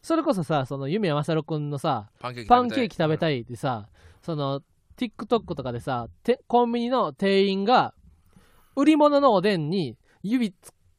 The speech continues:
Speaker 1: 手突っ込んで、た-、普通に食べて、「熱い、熱い、熱い、熱い、熱い、あかん、ボッ」って床に吐いて、「パンケーキ食べたい、
Speaker 2: <laughs>
Speaker 1: パンケーキ食べたい」ってさ、
Speaker 2: うん。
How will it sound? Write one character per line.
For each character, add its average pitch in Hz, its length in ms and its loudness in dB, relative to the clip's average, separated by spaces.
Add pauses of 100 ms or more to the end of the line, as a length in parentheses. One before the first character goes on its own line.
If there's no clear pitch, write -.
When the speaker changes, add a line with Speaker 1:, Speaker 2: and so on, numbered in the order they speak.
(120)
Speaker 1:
手 214 200 6
突 240 140 -10
っ - 80 -14
込 247 160 0
ん 180 80 -2
で、 208 280 2 (540)
た-、 220 120 0 (400)
普 165 80 -16
通 233 140 -8
に 214 80 -8
食 190 100 -2
べ 220 120 2
て、 226 260 -2 (140)
「熱 359 280 0
い、 - 80 -6 (160)
熱 - 220 2
い、 - 20 -20 (100)
熱 370 180 4
い、 440 40 2
熱 440 100 -2
い、 453 40 2
熱 359 140 -2
い、 - 20 2 (280)
あ 320 100 4
か 415 120 0
ん、 214 160 -6
ボ - 80 12
ッ」 - 200 6
っ - 20 -16
て - 280 -8 (460)
床 220 260 0
に 214 80 2
吐 175 140 0
い 156 40 -2
て、 247 260 2 (840)
「パ 208 240 -2
ン 285 180 -8
ケ 285 260 -4
ー 208 60 -4
キ 156 200 -12
食 165 220 -4
べ 208 160 2
た 220 240 -2
い、 143 80 -8 (120)
Speaker 2:
<laughs> - 100 -20
Speaker 1:
パ 247 260 4
ン 196 40 0
ケ 214 360 -4
ー 233 120 -4
キ 214 200 -6
食 190 140 0
べ 196 120 -4
た 226 160 -2
い」 196 80 -2
っ 147 40 -10
て 127 200 -12
さ、 113 380 -8
Speaker 2:
う - 80 -18
ん。 107 220 -16